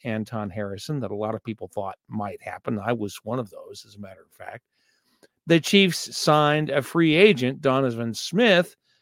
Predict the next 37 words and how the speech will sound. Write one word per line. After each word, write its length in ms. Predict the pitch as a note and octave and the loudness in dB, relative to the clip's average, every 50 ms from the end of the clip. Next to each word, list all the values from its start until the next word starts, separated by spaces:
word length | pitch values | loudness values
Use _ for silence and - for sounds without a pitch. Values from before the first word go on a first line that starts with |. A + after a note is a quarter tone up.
| _ _ _ _ _ _ | _ _ _ _ _ _
formerly 460 | _ - D#3 D#3 D3+ D3 C#3 B2+ B2+ B2 | _ 0 2 4 4 4 4 4 4 2
with 160 | A#2+ A#2+ A#2+ | 2 0 -2
the 80 | A#2+ | -6
Tampa 340 | A2 - C#3 C#3+ C3+ A#2+ B2 | -8 -4 -2 -2 -2 -2 -2
Bay 240 | A#2+ A#2+ A#2 A2+ A2+ | 0 0 2 2 2
Buccaneers, 600 | G#2 A2 A#2 A2+ - A2 G#2+ G#2 G#2 A#2+ C#3 C3+ | 0 0 -2 -2 -2 -4 -6 -4 -2 -4 -4 -4
who 80 | C#3+ C3 | -4 0
did 220 | B2 C#3 C#3+ C3 | 2 2 4 4
not 220 | C#3+ E3 G3+ A#3 | 4 2 4 4
have 180 | B3 B3 G#3+ D#3+ | 4 2 2 0
a 40 | D#3+ | 0
great 300 | C#3 C#3+ C#3+ C3 A#2+ - | 2 4 4 4 2 0
season 440 | - - C#3 C3 A#2+ A2 A2+ A2 A2 | -6 -4 -4 -4 -4 -4 -6 -6 -6
last 360 | G#2+ G#2+ G#2+ G2+ - - - | -6 -8 -8 -10 -10 -12 -10
year. 280 | A2+ G#2 F#2+ A2+ C#3 _ _ _ _ _ _ _ _ _ _ _ - | -8 -8 -6 -8 -10 _ _ _ _ _ _ _ _ _ _ _ 2
But 180 | F#3 F3+ F3+ | 2 2 2
what 300 | F#3 F#3 G#3 A3+ A#3 - - | 2 2 2 2 2 2 2
that 300 | G#3 F#3 F3 F3 - - _ _ _ _ _ _ _ _ - | 2 2 2 2 -2 -4 _ _ _ _ _ _ _ _ -4
allowed 560 | C#3 D3 C#3+ D3 E3 F3 F#3 F#3 F#3+ F#3+ F3+ | -2 -2 0 2 4 4 4 4 4 2 0
the 80 | D3+ D3 | -2 -4
Chiefs 460 | A#2+ - - - F3 E3+ D3 - - | -6 -4 -2 0 0 0 -2 -4 -8
to 100 | - C3 | -10 -10
do 340 | A#2+ A#2+ C#3+ D3+ D3+ D3 C#3+ | -6 0 2 2 4 4 2
was 120 | C3+ B2 - | 2 -2 -4
to 100 | - C#3 | -6 -8
get 260 | B2 A#2 C3+ C3 C3 | -2 2 2 4 4
him 180 | C3 B2+ B2+ B2 - _ - | 4 0 -2 -4 -6 _ -6
at 140 | C#3 B2 A#2+ | -4 -2 -2
a 60 | A#2 | -2
really 560 | A#2 A#2 A#2 B2+ C#3 C#3+ C#3 C3 C#3 C3+ B2+ | -4 -4 -2 0 0 0 0 0 0 -2 -2
good 460 | A#2+ A#2 G#2+ - B2+ C3 B2+ A#2 A2+ - | -4 -6 -4 0 2 2 2 0 -2 -10
price. 640 | - - - E3 F3 D3 A2 - - - - - - _ _ _ _ _ _ _ _ _ - | -8 0 4 4 4 4 2 -2 -8 -12 -14 -14 -14 _ _ _ _ _ _ _ _ _ 0
And 220 | D#3 C#3+ D3 D3+ D#3 | 2 2 2 4 4
now 540 | E3 F3+ G#3 A#3 G#3+ F#3+ F#3 F#3 G#3 A3 | 6 8 8 8 8 6 4 2 0 0
it 200 | A3 F#3+ E3 D3+ | -2 -4 -4 -4
looks 320 | D#3 E3 E3+ E3+ - - - | -2 -2 -2 -2 -4 -6 -6
like 440 | D#3+ D3 D3+ E3 G#3 G#3 - - | -4 -2 0 -2 -2 -4 -8 -16